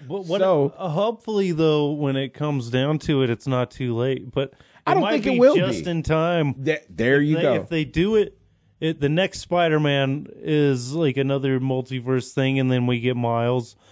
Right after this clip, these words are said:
Speaker 1: Or it doesn't even have to be.
Speaker 2: A multiverse thing.
Speaker 1: It doesn't have to be.
Speaker 2: It doesn't.
Speaker 1: So you could just have Miles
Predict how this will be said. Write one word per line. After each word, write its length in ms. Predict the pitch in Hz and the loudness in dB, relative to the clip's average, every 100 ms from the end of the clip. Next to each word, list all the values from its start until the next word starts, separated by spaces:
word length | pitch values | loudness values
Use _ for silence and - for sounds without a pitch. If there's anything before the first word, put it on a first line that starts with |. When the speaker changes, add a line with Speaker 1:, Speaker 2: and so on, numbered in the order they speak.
| - - | -12 -2
Speaker 1:
Or 120 | 185 | 0
it 60 | 196 | 0
doesn't 240 | 202 170 | -2 -2
even 180 | 170 139 | -2 0
have 300 | 131 135 - | 0 -2 -4
to 80 | 127 | -6
be. 280 | 131 127 - _ _ 117 | -4 -4 -8 _ _ -4
Speaker 2:
A 60 | |
multiverse 580 | 120 151 143 104 92 - | 0 0 0 -2 -2 -4
thing. 240 | 92 85 - | -6 -6 -8
Speaker 1:
It 160 | 151 131 | -10 -4
doesn't 280 | 160 139 | -2 0
have 280 | 135 131 131 | 0 0 -4
to 100 | 135 | -6
be. 180 | 120 127 | -6 -6
Speaker 2:
It 80 | 104 | 0
doesn't. 360 | 156 220 104 - - - | 0 0 -2 -6 -18 -14
Speaker 1:
So 420 | - 170 165 165 _ _ _ _ _ | -2 0 2 -2 _ _ _ _ _
you 140 | 147 151 | -14 -8
could 240 | 165 131 | -8 -8
just 220 | 139 - | -10 -4
have 280 | 143 139 123 | 0 2 0
Miles 720 | 131 127 131 131 123 120 117 | 0 0 0 0 -2 -6 -12